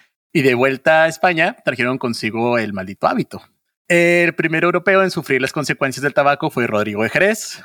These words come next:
lo cual, eh, le cogió un tal gusto que era muy habitual verlo fumar por la calle exhalando humo por la boca y la nariz.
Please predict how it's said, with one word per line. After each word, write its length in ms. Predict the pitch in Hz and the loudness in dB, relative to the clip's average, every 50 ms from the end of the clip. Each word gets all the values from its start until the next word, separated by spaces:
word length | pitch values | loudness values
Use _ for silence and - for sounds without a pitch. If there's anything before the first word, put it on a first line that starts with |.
| - _ - | -20 _ -4
lo 220 | 139 135 127 117 | -2 0 0 0
cual, 500 | - 135 127 127 123 120 120 117 120 - - - | 2 2 4 4 4 4 2 0 -2 -4 -4 -4
eh, 140 | 120 117 | -2 -2
le 100 | 113 113 | -2 -2
cogió 240 | - 135 120 - 156 | -2 -4 -2 0 0
un 240 | 156 165 175 170 _ _ _ _ - | 0 0 0 -2 _ _ _ _ -2
tal 220 | 214 214 330 381 | 0 0 0 0
gusto 460 | 320 294 277 - - - 202 233 - _ _ _ _ _ _ - | -2 -4 -6 -6 -2 -2 -2 -2 -2 _ _ _ _ _ _ -4
que 100 | - 143 | -2 2
era 120 | 143 147 | 2 2
muy 220 | 151 160 165 170 185 214 | 2 4 4 4 4 2
habitual 340 | 220 214 196 - 170 170 160 | 0 0 0 0 0 0 0
verlo 240 | 160 160 160 175 170 | 0 0 0 -2 -2
fumar 300 | - 151 139 135 - - | -2 -4 -4 -4 -4 -4
por 120 | - 147 | -6 -4
la 80 | 139 139 | -4 -2
calle 220 | - - 127 127 | -2 -2 -2 -2
exhalando 340 | 131 - - 110 104 110 113 | -2 -4 -4 -6 -4 -4 -4
humo 320 | 110 113 110 110 123 127 - | -4 -2 -2 -2 -2 -4 -6
por 120 | - 110 | -6 -8
la 60 | 104 | -8
boca 180 | 92 90 - 107 | -8 -8 -8 -6
y 20 | |
la 80 | 110 110 | -4 0
nariz. 380 | 135 147 196 175 - - - | 0 0 0 0 -4 -8 -18